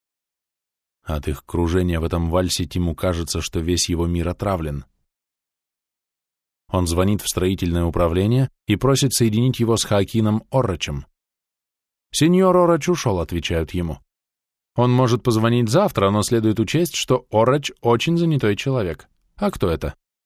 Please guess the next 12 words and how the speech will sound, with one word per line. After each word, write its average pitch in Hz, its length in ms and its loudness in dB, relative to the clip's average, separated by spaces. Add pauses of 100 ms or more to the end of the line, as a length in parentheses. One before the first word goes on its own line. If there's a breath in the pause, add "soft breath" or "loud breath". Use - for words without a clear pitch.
(960)
«Датский 117 480 2
журналист. 151 640 0 (540)
Мой 104 220 2
профиль — 117 420 0
палеонтология». 104 840 0 (880)
«Что?» - 380 0 (1080)
«Динозавры. 117 680 0 (360)
Я 95 200 4
пишу - 300 4
о 117 80 6
вымерших 113 500 2
видах». 95 380 -6